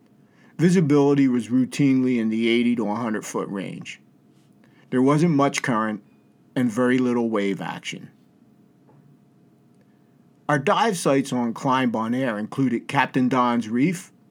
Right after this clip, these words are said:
Keepsake, Joanne Sunshee, and Monk's Haven. And as for Bonaire, we did Carpana,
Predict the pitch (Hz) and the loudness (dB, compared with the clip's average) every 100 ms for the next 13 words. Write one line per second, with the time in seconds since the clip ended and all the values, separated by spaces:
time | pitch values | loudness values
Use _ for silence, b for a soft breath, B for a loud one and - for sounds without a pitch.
0 | - 170 165 - 160 151 - _ b b | -2 0 0 0 0 0 -6 _ b b
1 | b b b 135 156 185 190 170 160 160 | b b b 0 2 2 -2 0 0 0
2 | 170 165 160 - _ 120 120 117 131 156 | 0 0 -2 -6 _ -2 2 2 2 0
3 | - 139 127 98 85 - _ _ b b | -4 0 0 0 -6 -12 _ _ b b
4 | b b 120 143 165 - 143 113 123 123 | b b -2 0 0 -2 -4 0 0 0
5 | 156 196 180 180 175 b b 127 127 127 | 2 2 2 0 -2 b b -2 2 0
6 | 117 - - 120 - 139 160 175 175 | -2 -12 -8 -6 -4 -2 0 0 -2